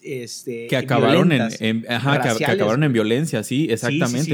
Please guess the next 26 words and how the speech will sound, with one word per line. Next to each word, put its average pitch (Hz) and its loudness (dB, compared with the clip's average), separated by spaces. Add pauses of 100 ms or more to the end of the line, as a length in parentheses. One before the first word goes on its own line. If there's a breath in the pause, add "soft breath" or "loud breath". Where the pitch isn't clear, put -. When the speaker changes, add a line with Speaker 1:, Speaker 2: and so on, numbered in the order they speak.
Speaker 1:
sí, - -14
Speaker 2:
Y - -20
Speaker 1:
porque 143 4
Speaker 2:
donde 127 4
Speaker 1:
fíjate, 127 2
sí, 147 4
Speaker 2:
incluso 180 2
Speaker 1:
ima-, - -4
imagínense, 196 0
si, 180 -8
si 175 -2
ahorita 202 2
se 160 -2
viven 185 -2
temas 185 -4
como 135 -6
lo 135 -2
de, 131 -6
pasó, 131 -4
lo 151 0
más 175 0
reciente 175 -8
fue 175 -6
lo 175 -4
de 151 -6
Floyd, 175 -6